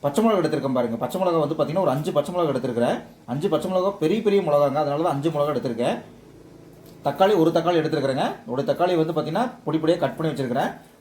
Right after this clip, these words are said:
ஒரு சில பேர் வந்து பாத்தீங்கன்னா த-, தக்காளி போடாம கூட வந்து பாத்தீங்கன்னா கடைவாங்க. தக்காளி கொஞ்சம் சேர்த்துக்கிட்டீங்க அப்படின்னா டேஸ்ட் வந்து பாத்தீங்கன்னா இன்னும் நல்லா இருக்குங்க. மெயினா வந்து பாத்தீங்கன்னா தேங்காய் எண்ணெய் எடுத்துருக்குறேங்க. இந்த தேங்காய் எண்ணெயில தான் கண்டிப்பா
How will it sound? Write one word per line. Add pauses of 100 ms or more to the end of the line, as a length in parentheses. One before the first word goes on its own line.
ஒரு
சில
பேர்
வந்து
பாத்தீங்கன்னா (720)
த-,
தக்காளி (120)
போடாம
கூட (120)
வந்து
பாத்தீங்கன்னா (160)
கடைவாங்க. (480)
தக்காளி
கொஞ்சம்
சேர்த்துக்கிட்டீங்க
அப்படின்னா (400)
டேஸ்ட்
வந்து
பாத்தீங்கன்னா
இன்னும்
நல்லா
இருக்குங்க. (720)
மெயினா
வந்து
பாத்தீங்கன்னா (380)
தேங்காய்
எண்ணெய்
எடுத்துருக்குறேங்க. (300)
இந்த (120)
தேங்காய்
எண்ணெயில
தான்
கண்டிப்பா